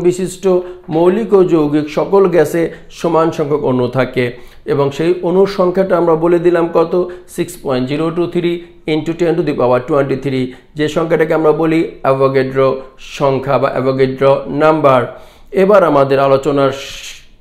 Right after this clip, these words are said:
বিষয়বস্তু, যেটা শেষ আলোচনার বিষয়বস্তু হচ্ছে আদর্শ গ্যাস সমীকরণ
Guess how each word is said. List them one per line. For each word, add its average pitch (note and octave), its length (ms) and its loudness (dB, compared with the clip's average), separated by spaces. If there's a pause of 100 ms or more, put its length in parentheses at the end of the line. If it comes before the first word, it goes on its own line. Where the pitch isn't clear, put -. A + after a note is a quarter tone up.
(200)
বিষয়বস্তু, F3 560 2 (200)
যেটা C#3 160 -2 (160)
শেষ G#3+ 180 4 (120)
আলোচনার C3 440 0
বিষয়বস্তু C#3 500 -4
হচ্ছে E3 240 -2 (1500)
আদর্শ D#3+ 380 2
গ্যাস C#3+ 300 4
সমীকরণ C3+ 540 2